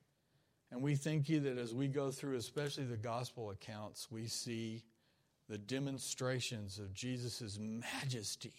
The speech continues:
his faithfulness, his great patience, the way he deals with outright sin and accusations from your word,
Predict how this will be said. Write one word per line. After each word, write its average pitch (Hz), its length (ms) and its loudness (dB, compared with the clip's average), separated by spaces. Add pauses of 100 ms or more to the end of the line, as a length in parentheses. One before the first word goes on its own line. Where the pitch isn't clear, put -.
(140)
his 123 260 -6
faithfulness, 120 1000 -4 (1000)
his 117 320 -4
great 147 600 -10
patience, 135 840 -4 (1500)
the 127 100 0
way 151 180 6
he 160 160 6
deals 147 560 6
with 117 260 -6
outright 135 540 -4
sin 156 640 0
and 110 240 -6
accusations 113 1200 -4 (220)
from 117 240 -6
your 110 120 -4
word, 120 580 -2